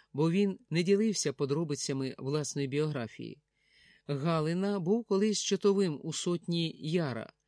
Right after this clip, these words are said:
але трапив під розжалування за те, що одного разу, коли заходив на ночівлю, пожалів хлопців,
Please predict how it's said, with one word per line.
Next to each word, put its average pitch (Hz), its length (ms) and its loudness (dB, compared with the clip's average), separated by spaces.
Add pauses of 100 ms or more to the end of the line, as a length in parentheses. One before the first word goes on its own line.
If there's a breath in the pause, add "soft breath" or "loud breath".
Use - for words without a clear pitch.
(440)
але 170 260 2
трапив 196 500 0
під 180 360 -4
розжалування 156 920 0
за 151 140 -2
те, 190 160 0
що 151 240 -2
одного 143 340 -2
разу, 131 420 -6 (320 soft breath)
коли 170 240 2
заходив 170 460 0
на 170 120 0
ночівлю, 160 640 -2 (320 soft breath)
пожалів 214 460 2
хлопців, 165 680 -2